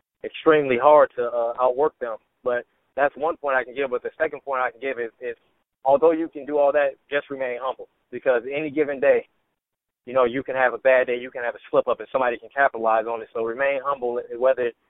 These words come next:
you're winning or whether you're losing, just remain humble. You know what I mean? In victory and defeat, you gotta remain humble, and that's, I think that's what, uh, opened a lot of doors for me, because a lot of people don't wanna work with people who, who are not humble.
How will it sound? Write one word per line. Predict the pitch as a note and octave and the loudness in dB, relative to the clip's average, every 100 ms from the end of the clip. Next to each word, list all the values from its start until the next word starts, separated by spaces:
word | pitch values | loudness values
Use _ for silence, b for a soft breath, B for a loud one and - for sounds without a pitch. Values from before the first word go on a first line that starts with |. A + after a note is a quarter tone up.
| _ _ _ | _ _ _
you're | A#2+ A2+ | -2 0
winning | B2+ D#3 D#3 D3 _ | 4 4 4 -2 _
or | A2+ | 0
whether | B2+ C3 | 2 4
you're | B2 | 2
losing, | C3 D3+ B2+ A#2 | 2 0 0 -2
just | B2+ | -4
remain | B2+ B2+ C3+ B2+ | -4 -4 -4 -2
humble. | C#3+ G#2 G2+ _ | -4 -6 -14 _
You | A#2+ | -8
know | A#2+ | -4
what | B2+ | -4
I | |
mean? | B2 | -4
In | A#2 | -6
victory | A2 C#3+ C#3+ C#3 | -2 0 0 -4
and | C3 | -4
defeat, | - D3+ | -6 -6
you | B2 | -2
gotta | B2 B2 | 2 2
remain | A#2+ A#2+ A#2+ | 2 -2 -4
humble, | B2+ C3 A2+ | -4 -2 -2
and | A2 | -2
that's, | A#2 A#2+ _ _ _ _ | -2 -4 _ _ _ _
I | B2+ | 0
think | C#3 B2 | 2 4
that's | C3 C3 | 6 6
what, | C3 A#2+ A#2+ A#2+ | 2 -2 -2 -4
uh, | A#2+ A#2 | 0 4
opened | C3+ C3 A#2+ | 4 2 2
a | |
lot | B2 B2 | 4 2
of | |
doors | A#2+ C3+ C3 - | 2 2 2 -2
for | |
me, | B2 | -12
because | A#2 - A#2 | -10 -6 -2
a | |
lot | A#2 C3+ | 4 4
of | C3 | 4
people | C#3+ C#3 B2 | -2 -8 -2
don't | A#2+ B2+ | 0 0
wanna | A#2+ | 0
work | A2+ C3+ C3 | 4 4 2
with | B2 | -8
people | C3+ C3 A#2 | -10 -8 -6
who, | B2 A#2+ - _ _ - - | -6 -6 -10 _ _ -20 -4
who | C#3 B2+ A#2 | 0 2 2
are | A2 | 4
not | B2 C3+ - | 6 6 4
humble. | C3+ C3 C3+ | -2 -4 -10